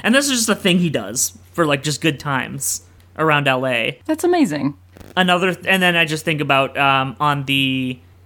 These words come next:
Speaker 1: on the set of Matilda, he, him and, uh, and Ray Perlman,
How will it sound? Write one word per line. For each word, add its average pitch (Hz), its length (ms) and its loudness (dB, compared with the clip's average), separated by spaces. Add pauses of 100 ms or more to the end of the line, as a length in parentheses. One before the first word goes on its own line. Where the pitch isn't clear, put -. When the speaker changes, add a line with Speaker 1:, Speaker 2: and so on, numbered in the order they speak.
(140)
Speaker 1:
on 165 140 0
the 151 100 0
set 156 260 2
of 139 140 0
Matilda, 143 720 0 (120)
he, 160 260 0
him 165 280 0
and, 147 260 0
uh, 135 260 2
and 151 180 -2
Ray 151 140 2
Perlman, 147 520 -2